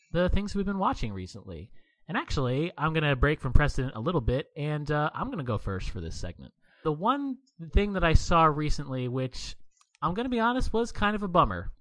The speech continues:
which is the latest film from David Wain, which is called A Futile and Stupid Gesture. I was interested in this movie when I first, like, heard about it, 'cause I was very interested in seeing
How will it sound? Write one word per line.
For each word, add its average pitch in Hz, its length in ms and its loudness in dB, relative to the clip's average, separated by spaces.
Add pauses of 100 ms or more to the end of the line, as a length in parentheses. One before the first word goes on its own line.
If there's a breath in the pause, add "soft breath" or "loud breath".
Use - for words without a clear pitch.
which 143 160 -2
is 139 140 -2
the 147 280 0
latest 175 300 0
film 175 160 4
from 151 240 0
David 135 320 -2
Wain, 120 480 -4
which 143 200 -6
is 127 80 -12
called 127 380 -2
A 110 60 -6
Futile 143 720 -2
and 113 120 -4
Stupid 120 460 -6
Gesture. 92 600 -4 (220 soft breath)
I 151 200 0
was 165 360 2 (120)
interested 220 380 -2
in 233 60 -2
this 240 160 -2
movie 226 240 -2
when 208 120 -2
I 175 80 0
first, - 500 -2
like, 123 220 -2
heard 139 200 -2
about 175 280 4
it, 208 160 -8
'cause 131 160 -6
I 127 100 0
was 117 220 -4
very 117 240 -4
interested 117 340 -6
in 110 80 -6
seeing 113 560 -8